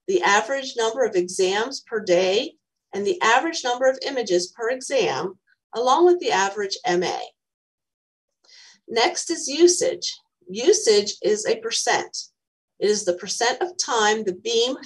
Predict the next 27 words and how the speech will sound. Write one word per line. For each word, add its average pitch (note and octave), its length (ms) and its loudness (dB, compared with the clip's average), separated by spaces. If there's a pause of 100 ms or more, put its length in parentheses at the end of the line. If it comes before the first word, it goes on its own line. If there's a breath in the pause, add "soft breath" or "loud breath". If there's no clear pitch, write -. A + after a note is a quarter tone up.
(100)
faces A3+ 420 2
a G#3+ 80 0
barrier. F#3 600 0 (840 soft breath)
For G#3+ 140 2
example, G#3 800 2
consider C4 460 2
a E4 160 0
room A3+ 260 6
with A3+ 240 -2
an F3+ 160 -2
upright G#3+ 480 0
bucky E4+ 540 0 (100)
or G3+ 220 -2
a G#3+ 120 0
wall, B3+ 540 -2 (100)
or A3+ 200 0
the A3 120 0
wall B3+ 580 0
that A3 120 -4
the G#3+ 80 -2
beam A#3 240 -8
is B3 140 -8
directed A3+ 500 -6
at F#3+ 240 -2 (120)
when G#3+ 160 -8
performing F#3 520 0
decubes. F3+ 800 -2